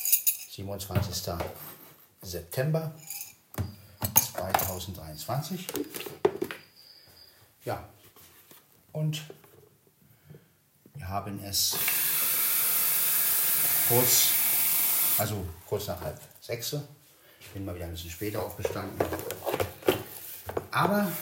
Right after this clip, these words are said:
mein Schlaf war eigentlich ganz angenehm, muss ich sagen. Also, ja gut, mit einmal wach werden, glaub ich, ein oder zweimal wach werden, aber so an sich war mein Schlaf doch ganz okay. Ja.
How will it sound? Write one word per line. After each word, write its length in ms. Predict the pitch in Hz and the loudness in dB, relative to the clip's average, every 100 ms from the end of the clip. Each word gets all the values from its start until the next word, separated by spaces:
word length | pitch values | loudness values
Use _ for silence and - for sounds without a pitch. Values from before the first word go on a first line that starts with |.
| - | -4
mein 160 | 113 | -4
Schlaf 360 | 110 - 131 160 | -2 -2 0 -2
war 120 | 151 | -4
eigentlich 320 | 127 120 123 | -6 -8 -8
ganz 180 | - 113 | -8 -8
angenehm, 400 | - 92 85 80 | -8 -10 -8 -10
muss 180 | 82 87 | -10 -12
ich 120 | - | -12
sagen. 260 | - - - - | -12 -14 -16 -10
Also, 340 | 110 117 110 110 - _ - - _ | -6 -4 -4 -8 -16 _ -20 -20 _
ja 140 | - - | -14 -12
gut, 240 | 95 107 | -10 -10
mit 160 | 95 - | -10 -8
einmal 260 | 101 95 | -6 -6
wach 220 | 104 - - | -6 -8 -8
werden, 220 | 127 127 | -6 -6
glaub 200 | 127 - | -6 -8
ich, 200 | 120 - | -12 -12
ein 160 | 92 | -12
oder 160 | 90 85 | -10 -12
zweimal 260 | - 82 85 | -14 -14 -12
wach 200 | 110 - | -12 -12
werden, 240 | 104 98 | -12 -10
aber 360 | - 110 - - - _ _ _ _ _ | -6 -6 -6 -10 -20 _ _ _ _ _
so 180 | - - | -12 -10
an 180 | 98 101 | -10 -12
sich 300 | 156 - - _ _ _ - _ _ _ _ _ _ _ _ _ _ _ _ _ _ _ _ - | -14 -18 -20 _ _ _ -20 _ _ _ _ _ _ _ _ _ _ _ _ _ _ _ _ -16
war 100 | 139 | -14
mein 140 | 156 156 | -10 -10
Schlaf 360 | 120 120 120 | -8 -8 -10
doch 120 | 127 - | -12 -10
ganz 200 | 113 113 | -8 -8
okay. 400 | 120 123 110 - - _ _ _ _ _ _ _ _ _ _ _ - _ _ - | -12 -14 -16 -20 -20 _ _ _ _ _ _ _ _ _ _ _ -20 _ _ -14
Ja. 160 | 95 | -14